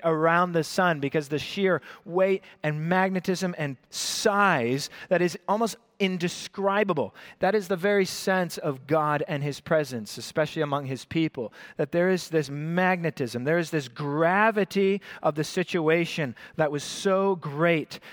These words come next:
that it causes worlds to change, lives to be altered. It is God's glory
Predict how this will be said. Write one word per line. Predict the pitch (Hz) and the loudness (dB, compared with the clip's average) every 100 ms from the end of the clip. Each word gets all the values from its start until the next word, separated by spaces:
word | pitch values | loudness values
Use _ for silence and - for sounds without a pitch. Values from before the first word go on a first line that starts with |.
| - | -4
that | 151 | -2
it | 160 165 | 0 -4
causes | - - 180 185 151 147 135 - - - | -8 -2 2 2 0 -2 -2 -12 -20 -14
worlds | 135 151 180 214 220 - | -6 0 2 4 2 0
to | 185 | -4
change, | - 160 143 143 139 | -2 0 0 0 -4
lives | 131 143 156 202 202 - | -2 0 2 0 0 -2
to | 170 | -2
be | 156 147 | 0 0
altered. | 139 135 - 131 127 - - | 2 0 0 -2 -4 -12 -4
It | 156 | -2
is | 139 | -2
God's | - 165 156 131 | 0 0 0 -2
glory | - 147 151 175 202 202 135 98 98 | -8 -4 0 2 2 2 2 -2 -12